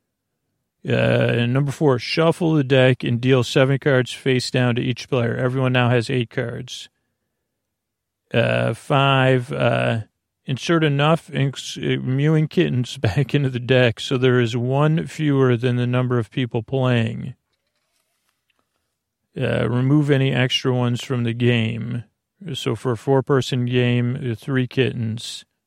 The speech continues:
For a three-player game, two kittens. Uh, for a two to three-person game, the mewing kittens you insert will be the,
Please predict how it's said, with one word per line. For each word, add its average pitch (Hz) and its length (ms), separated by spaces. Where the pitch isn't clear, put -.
For 135 160
a 127 60
three-player 120 560
game, 117 360
two 170 220
kittens. 113 720
Uh, 113 220
for 143 180
a 120 80
two 170 180
to 139 80
three-person 131 640
game, 117 480
the 120 260
mewing 127 360
kittens 131 340
you 123 80
insert 127 360
will 123 240
be 123 200
the, 120 280